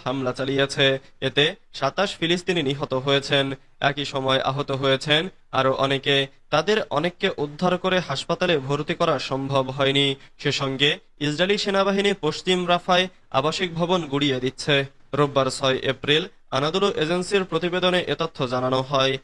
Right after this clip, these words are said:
প্রতিবেদনে বলা হয়, শনিবার গাজা উপত্যকায় একাধিক ইসরায়েলি হামলায় কমপক্ষে সাতাশ জন ফিলিস্তিনি নিহত হয়েছেন। বিভিন্ন স্থানে বিমান হামলার পাশাপাশি ইসরায়েলি সেনাবাহিনী শহরের পশ্চিম অংশ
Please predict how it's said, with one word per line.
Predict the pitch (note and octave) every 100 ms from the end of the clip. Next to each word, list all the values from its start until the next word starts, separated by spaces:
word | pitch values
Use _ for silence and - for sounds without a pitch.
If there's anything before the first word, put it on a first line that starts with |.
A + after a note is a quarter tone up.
| - -
প্রতিবেদনে | C#3+ F3 E3 C#3 C3
বলা | C3 C3
হয়, | C3 C3+ E3 - -
শনিবার | - D#3 F#3 A3
গাজা | D3 C#3 E3
উপত্যকায় | F3+ F#3+ - F#3 F3+ F3+
একাধিক | - D3 E3+ F#3 F3+
ইসরায়েলি | C#3+ D3 E3+ F3
হামলায় | E3+ F3 F3 F3
কমপক্ষে | F3 D3 D3+ F3 - E3+
সাতাশ | - C3 D#3 D#3
জন | F3 E3+
ফিলিস্তিনি | E3 E3 E3+ F3 E3+ F3 - -
নিহত | C#3 D3 D3+ B2+
হয়েছেন। | B2+ C3+ C3+ C#3+ C#3 C3+ - -
বিভিন্ন | C#3+ C#3 C3+ C3+
স্থানে | - C#3 C3+ F3+ - -
বিমান | C#3 D#3 F3+
হামলার | F#3 F#3+ G3 F#3+
পাশাপাশি | F3+ F#3+ F#3 F#3 F#3 E3+
ইসরায়েলি | D3 D3 E3 F3
সেনাবাহিনী | F3 F3 E3+ E3+ E3+ F3 - -
শহরের | - C#3 D#3+ F3+ E3+
পশ্চিম | D3 D3 F3 F3 -
অংশ | D#3+ D#3+